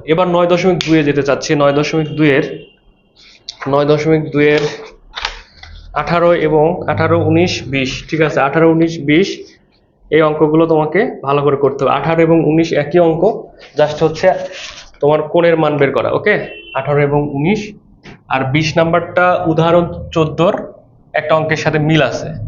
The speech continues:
ওকে, ওটা just কোণের মান তোমাকে বের করতে হবে হিসাব করে, যোজন বিয়োজন করে। আচ্ছা, আর এই যে তোমার হচ্ছে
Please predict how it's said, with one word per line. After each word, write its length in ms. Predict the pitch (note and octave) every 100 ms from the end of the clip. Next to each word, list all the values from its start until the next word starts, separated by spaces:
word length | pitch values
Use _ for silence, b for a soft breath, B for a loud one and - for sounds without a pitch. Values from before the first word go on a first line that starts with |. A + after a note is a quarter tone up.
| -
ওকে, 380 | - - E3+ -
ওটা 260 | - D#3+ D#3+
just 140 | E3 -
কোণের 280 | F3+ F3+ E3
মান 240 | D#3+ D#3
তোমাকে 260 | D3 C#3+ C#3+
বের 200 | C3 B2+
করতে 240 | A#2+ A2+
হবে 140 | A#2
হিসাব 240 | B2+ B2+ B2+ -
করে, 140 | B2
যোজন 300 | C3 C3 B2+
বিয়োজন 260 | B2+ A#2 A#2+
করে। 120 | - - - B B B B
আচ্ছা, 240 | C3 C3 -
আর 380 | B2+ D3 D3
এই 120 | D#3 D#3
যে 140 | D#3+
তোমার 280 | D#3+ D#3 D#3
হচ্ছে 400 | D3+ - C3+